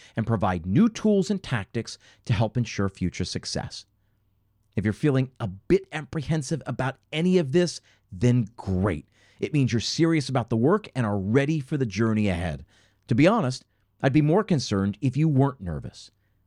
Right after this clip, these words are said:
The path forward isn't easy, and so if you're not up to the challenge, better to know that now. Close the book, return it to the shelf, and choose a different line of work. I mean it.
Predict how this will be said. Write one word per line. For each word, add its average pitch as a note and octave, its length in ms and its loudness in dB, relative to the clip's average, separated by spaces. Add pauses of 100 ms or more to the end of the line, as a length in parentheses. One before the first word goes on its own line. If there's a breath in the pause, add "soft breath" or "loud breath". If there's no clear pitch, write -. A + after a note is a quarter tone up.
(160)
The A#2+ 80 -4
path F3 260 -4
forward G3 480 2
isn't F3+ 340 0
easy, A2 420 0 (220 soft breath)
and C3+ 120 0
so F3 180 6
if C#3 80 -4
you're E3 100 4
not G3 180 2
up - 120 0
to F3 80 -2
the C3+ 80 -4
challenge, C#3 580 -2
better F3 240 0
to C4+ 80 -4
know A3 140 4
that G3 200 2
now. - 340 -8 (480)
Close D3+ 280 4
the C#4+ 80 2
book, C#3+ 260 0
return E3 320 0
it - 60 -2
to C#4 80 -4
the A3+ 80 -4
shelf, E3+ 380 -2
and A#2 80 -6
choose D#3 280 -4
a A#2+ 60 -6
different A2+ 500 -4
line B2 220 0
of G#2+ 60 -2
work. F#2 200 -4
I A#2+ 60 -2
mean C4 220 4
it. - 120 -6